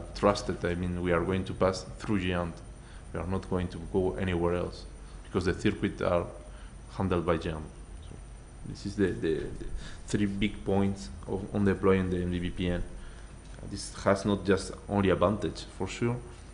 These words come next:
has a little bit more of work to prepare the deployment,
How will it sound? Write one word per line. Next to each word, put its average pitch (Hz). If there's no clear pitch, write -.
has -
a -
little 90
bit 92
more 98
of 87
work 101
to -
prepare 92
the 90
deployment, 101